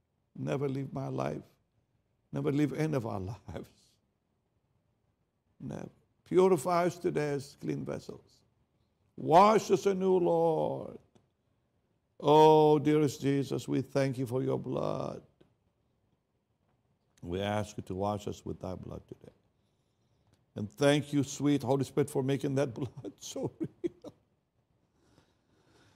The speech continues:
So real in our lives. So real in our lives. So important in our hearts.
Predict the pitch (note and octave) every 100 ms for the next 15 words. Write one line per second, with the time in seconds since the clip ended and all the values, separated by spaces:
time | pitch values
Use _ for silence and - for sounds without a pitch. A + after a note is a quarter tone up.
0 | _ - - - - F#3 D#3 D#3+ F3+ F#3+
1 | D3+ C#3 C3 B2+ G#2+ A2+ D3 - _ _
2 | _ _ _ _ _ _ _ _ _ _
3 | _ _ - D4+ C4 - - - - -
4 | _ _ _ _ _ _ _ _ _ _
5 | _ _ _ _ _ - - - A3+ B3
6 | A#3 A#3 - A#3 B3 A#3+ A3 G#3 F#3 E3+
7 | - F#3 G#3 G#3+ D#3+ - - -